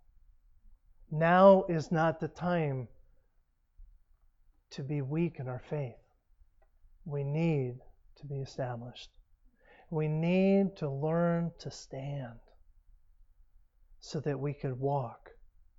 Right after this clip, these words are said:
ultimately so that we could run the race that God has for us. God's people have never had the opportunity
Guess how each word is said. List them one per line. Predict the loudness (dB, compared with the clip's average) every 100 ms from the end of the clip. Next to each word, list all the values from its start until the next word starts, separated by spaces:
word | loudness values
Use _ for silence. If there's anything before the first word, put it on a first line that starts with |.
| -20 -20 _ _ -20 _ _ _ -20 -20 _ -20 _ -4
ultimately | 0 0 -2 -6 -6 -6 -8
so | -8 -10
that | -8 -10
we | -12
could | -14 -12
run | -10 -10
the | -10
race | -8 -8 -8 -12
that | -16 -12
God | -12 -12
has | -12 -14 -14
for | -18 -20 -20
us. | -20 -20 -20 -20 -20 -20 -20 -20 -20 -20 -20 _ _ -20 -20 _ -20 -4
God's | 4 6 6 2
people | 0 2 2 0 -4 -6 -18 -20 -20 -20 -20 _ -20 -20 -20 _ _ _ _ _ _ _ _ -20 -12
have | -4 -2
never | 0 2 4 4 4 2 -2
had | -8 -2 0 0
the | -2 -2
opportunity | -2 -2 -6 -8 -4 0 2 2 -2 -6 -10